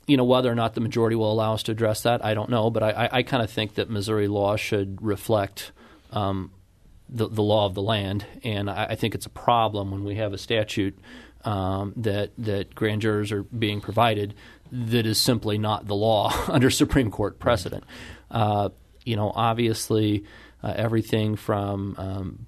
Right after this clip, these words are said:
body cameras to other police equipment to, uh, how and when special prosecutors are used to how and when grand juries are used.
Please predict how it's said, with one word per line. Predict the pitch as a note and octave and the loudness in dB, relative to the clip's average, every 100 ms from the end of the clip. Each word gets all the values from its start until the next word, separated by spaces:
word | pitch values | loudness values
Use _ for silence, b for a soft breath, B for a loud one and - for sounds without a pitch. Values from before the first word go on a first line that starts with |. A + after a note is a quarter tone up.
| - - | -18 0
body | A2+ A2 | 2 2
cameras | G#2+ A2+ G#2+ G#2+ G#2+ G#2 G2+ - | -2 -2 -2 -2 -2 -2 -4 -6
to | - G2+ G2 F#2+ | -4 -2 0 -2
other | G2+ G#2+ | 0 0
police | G#2+ A2 G#2 G2+ | 2 0 0 -2
equipment | - - G#2 G#2+ G#2 - | -4 -2 -2 -2 -6 -6
to, | - G#2 G2+ G2 B B B _ | -2 0 2 0 B B B _
uh, | A2 G2+ G2 | -6 -4 -4
how | G#2 A#2+ A2 A2 | -2 0 2 0
and | G#2+ | 0
when | G#2 | -2
special | G#2 - G#2 A2 | -2 -2 -2 -2
prosecutors | - C3+ A#2+ - - A2 A2 | 2 2 2 -4 -4 -2 -2
are | G#2+ | 0
used | A2 A2 G#2+ G#2 - | 0 2 2 2 0
to | |
how | G2 G2+ | 0 0
and | G2+ G2 | 0 0
when | G2 | -2
grand | G2+ G2 | -4 -4
juries | G#2 E3+ E3+ D3+ | 0 4 4 4
are | |
used. | C3+ B2+ A#2+ A#2+ | 2 4 2 0